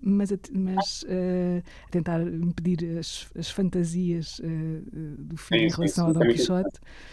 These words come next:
Speaker 1: Tu reveste neste, até que ponto é que te revês nesta ideia de leitura e até que ponto é que ela deixa de ser verdade para ti?
Speaker 2: Eu, eu revejo-me muito, pelo, eh, principalmente nessa última frase. Podes repetir?
Speaker 1: A da voz, não é? A conversa.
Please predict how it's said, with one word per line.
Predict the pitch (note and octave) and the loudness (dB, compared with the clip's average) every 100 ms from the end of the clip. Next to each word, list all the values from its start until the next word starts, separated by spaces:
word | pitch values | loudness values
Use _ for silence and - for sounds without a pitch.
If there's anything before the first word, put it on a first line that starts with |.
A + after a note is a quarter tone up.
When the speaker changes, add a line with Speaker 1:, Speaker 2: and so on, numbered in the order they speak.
| - - - - - | -20 -18 -16 -14 0
Speaker 1:
Tu | |
reveste | B3 A3+ A3+ A3+ - A3 | 2 6 8 6 6 6
neste, | G#3 F#3+ - G3+ F#3+ F#3 F3+ | 6 4 -2 0 2 2 2
até | G#3 | 0
que | - | 2
ponto | G#3 G3+ | 2 2
é | |
que | G3 | -2
te | - | 0
revês | F#3 F#3 | 2 2
nesta | F3+ F3+ F3 | 2 2 0
ideia | F3+ E3+ E3 | 0 0 0
de | E3 | 2
leitura | F3+ F3 - F#3+ | 2 2 2 4
e | F#3 | 4
até | F3+ F3+ | 2 -2
que | - | -4
ponto | - E3+ | -4 -2
é | F3 | -2
que | - | -4
ela | E3+ | -4
deixa | E3 E3+ - | -2 -4 -6
de | - | -10
ser | - E3+ | -4 -4
verdade | E3 D#3+ E3 D#3+ | -2 -4 -4 -4
para | - D3+ | -6 -8
ti? | - B2+ - - - - - - - - - | -6 -10 -12 -20 -20 -20 -20 -20 -20 -20 -18
Speaker 2:
Eu, | - - D#3+ C#3+ | -16 -2 0 2
eu | D3+ | 0
revejo-me | - A#2 B2+ D3+ C3 | 0 2 4 6 6
muito, | D3 - | 4 4
pelo, | D#3+ - - | 2 2 -4
eh, | - D2 A#2+ A#2 | -2 0 0 -2
principalmente | - D#3 - B2+ A#2+ - - | 0 0 2 4 4 4 2
nessa | D#3 D#3 | 0 2
última | D3+ D#3 D#3 | 4 6 6
frase. | D#3 A2+ | 6 4
Podes | - D#3 - | 2 -2 -4
repetir? | - D#3 - - - - - - - - - - - | -2 0 0 -4 -20 -20 -20 -18 -20 -20 -20 -14 -8
Speaker 1:
A | |
da | E3 | -4
voz, | F3 F#3+ E3+ E3 | -2 0 0 0
não | E3 | -2
é? | F#3+ - | -2 -6
A | F3+ | -8
conversa. | - F3+ F3 D#3+ - | -2 0 0 -2 -8